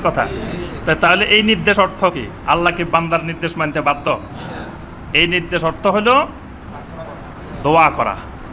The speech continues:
দোয়া এবং অনুরোধ করা। যখন আল্লাহকে নির্দেশ দিবেন, ঠিক এরকম জিকিরেরও মানে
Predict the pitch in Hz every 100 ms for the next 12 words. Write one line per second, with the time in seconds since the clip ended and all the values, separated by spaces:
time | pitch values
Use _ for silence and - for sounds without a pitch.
0 | 120 139 151 196 240 - - - 135 165
1 | 170 165 185 185 175 147 120 78 - -
2 | - - - - - - 143 151 196 170
3 | 190 190 190 208 202 156 135 110 113 -
4 | - - - - - - - - - -
5 | 226 226 190 190 190 208 247 170 165 190
6 | 240 240 247 226 226